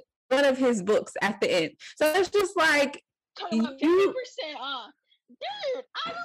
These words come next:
Speaker 2: care about anything you have to say ever again in life.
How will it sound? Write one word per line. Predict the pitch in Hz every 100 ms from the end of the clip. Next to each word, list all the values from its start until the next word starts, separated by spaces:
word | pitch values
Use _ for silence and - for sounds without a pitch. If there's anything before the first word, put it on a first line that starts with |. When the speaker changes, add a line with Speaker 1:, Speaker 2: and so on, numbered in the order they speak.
| 640 _ _
Speaker 2:
care | 605 640 659 640 605 339 _ _ 302
about | 320 302 _
anything | 285 311 - 294 285
you | 285 320
have | 262 277
to | 269 -
say | 247 233 -
ever | 220 233 240 233
again | 220 214 214 208
in | 202 196
life. | 196 185